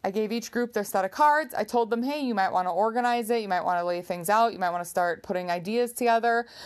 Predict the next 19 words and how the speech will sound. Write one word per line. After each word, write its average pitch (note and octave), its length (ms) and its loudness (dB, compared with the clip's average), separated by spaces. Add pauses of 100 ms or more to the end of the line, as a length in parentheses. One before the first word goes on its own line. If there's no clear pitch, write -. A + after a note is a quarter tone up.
(120)
So - 120 -2
they're C#4 160 4
looking D4 280 -2
through G3 140 -4
their G3 100 -2
shared F#3+ 320 0
writings F3+ 500 0
and G3 100 -4
they're G3+ 120 0
looking F3+ 300 -4
through F#3+ 200 -4
their, F#3 340 0 (280)
their G3+ 100 -2
calendar. F#3+ 480 -2
So A3+ 140 -4
they're C4 160 4
getting D4+ 260 0
more C#4+ 220 6
input C4 500 2